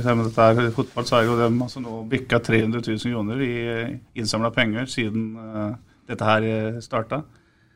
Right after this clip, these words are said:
Det er jo helt fenomenalt at, eh, folk er så glad i en klubb eller en idrett eller en by, eller hva du skal si, at man, eh, man er så interessert. Og så går det altså, så går altså da Sarpsborg Lotto inn og gjør det samme, og så kaster folk seg over det. Og mange av dem er helt sikkert begge steder, så det er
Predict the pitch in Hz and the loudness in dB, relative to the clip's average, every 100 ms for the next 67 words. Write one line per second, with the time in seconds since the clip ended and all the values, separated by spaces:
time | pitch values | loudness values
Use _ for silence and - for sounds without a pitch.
0 | _ _ _ - 110 131 107 - - 110 | _ _ _ 2 4 6 2 -4 -4 0
1 | 113 113 113 127 165 - 120 - - 120 | 2 2 2 2 0 -4 -6 -6 -6 -4
2 | 110 120 110 - 107 110 113 - 113 110 | -2 -2 -2 0 2 2 0 -2 0 0
3 | 113 113 113 107 104 107 113 120 120 117 | 0 -2 0 2 2 2 0 0 -2 -2
4 | 117 - _ - 127 123 117 113 123 139 | -6 -12 _ -8 -2 2 2 4 6 8
5 | 127 113 113 123 123 117 127 131 120 120 | 6 4 -2 2 2 2 0 0 0 -2
6 | 123 151 151 127 - 120 120 120 117 113 | -4 -4 -4 -8 -6 -4 -4 -4 -4 -4
7 | 117 - _ _ _ _ _ _ 123 110 | -8 -12 _ _ _ _ _ _ 4 4
8 | 107 117 113 120 135 - - 147 - 147 | 4 2 0 0 -2 -2 -6 -4 2 2
9 | 135 113 113 131 113 127 131 131 123 120 | 2 -2 2 2 2 -2 -2 0 2 0
10 | 113 117 117 117 120 123 - 113 123 117 | 0 0 0 0 -2 -2 -4 -2 -2 -2
11 | 113 117 117 113 120 123 151 139 - 143 | -6 -10 -4 -4 -2 -2 -2 -2 -4 -4
12 | - 117 110 117 113 107 151 175 156 135 | -4 -2 -2 0 0 0 -2 4 6 8
13 | 120 139 127 123 113 113 120 - 123 110 | 8 6 4 4 0 -4 -6 -4 -2 0
14 | 123 107 123 - 139 139 139 | 0 -2 -2 0 4 4 2